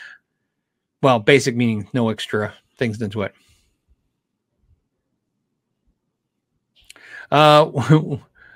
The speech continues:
Wisely, I don't know if I'm saying that right. Wisely Zimmerman says, "What is the quickest you've returned something that, what was it and why?" Um, I am trying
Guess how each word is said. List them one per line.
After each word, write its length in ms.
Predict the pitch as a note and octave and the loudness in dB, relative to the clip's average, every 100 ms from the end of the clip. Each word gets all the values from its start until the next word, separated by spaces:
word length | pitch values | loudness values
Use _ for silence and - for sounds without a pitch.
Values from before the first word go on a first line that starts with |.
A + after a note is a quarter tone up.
| _ | _
Wisely, 680 | - E3+ A3+ G#3 A#3 G#3+ - _ _ _ _ _ _ _ - - | 2 4 4 6 4 4 0 _ _ _ _ _ _ _ -20 -8
I 100 | B2+ | -2
don't 120 | C3+ | 0
know 60 | B2 | -2
if 100 | A#2 | -6
I'm 120 | G#2 | -8
saying 260 | - G#2+ A2 | -10 -10 -10
that 120 | G2+ | -10
right. 200 | A2 G#2 | -10 -4
Wisely 380 | A#2+ D3 D#3+ D#3+ | 0 0 2 2
Zimmerman 400 | C#3+ D#3 D3 B2+ | 2 2 2 0
says, 260 | C#3 A2+ | 0 0
"What 260 | C#3 A#3 B3 | 4 4 6
is 180 | A3 F#3 | 2 2
the 100 | F#3+ | 0
quickest 500 | - A#3+ A#3+ G#3 - | 2 0 0 -4 -6
you've 160 | F3 | -6
returned 400 | E3 D#3+ F3+ F3+ | -6 -4 -4 -4
something 520 | E3 F3 D#3+ E3 D#3 D#3 - - _ - | -4 -8 -6 -6 -6 -8 -20 -20 _ -4
that, 280 | C3+ B2+ - _ _ _ _ _ _ C3 D3 | -2 -2 -6 _ _ _ _ _ _ -18 -18
what 420 | - C#3 F3 G3 | -6 2 4 4
was 260 | - F#3+ E3 | 2 2 4
it 140 | F3 C#3+ | 0 -4
and 220 | C3+ A2+ | -6 -6
why?" 480 | G#2+ C#3+ E3 F#2+ - _ _ - - - | -4 0 0 -2 -8 _ _ -20 -10 0
Um, 640 | F#3+ A3+ A3+ A3+ G#3+ - _ _ _ | 4 6 6 4 0 -8 _ _ _
I 680 | G#3 B3+ C4+ G3 D3+ D3+ - _ | 2 6 6 4 2 -2 -6 _
am 640 | F3 F#3+ G3+ G#3 G3+ G3+ - _ - | 0 2 4 2 0 -4 -10 _ -20
trying 800 | - - A3+ A3+ F#3+ B2 G#2+ A#2 | -12 0 4 6 4 2 -4 -10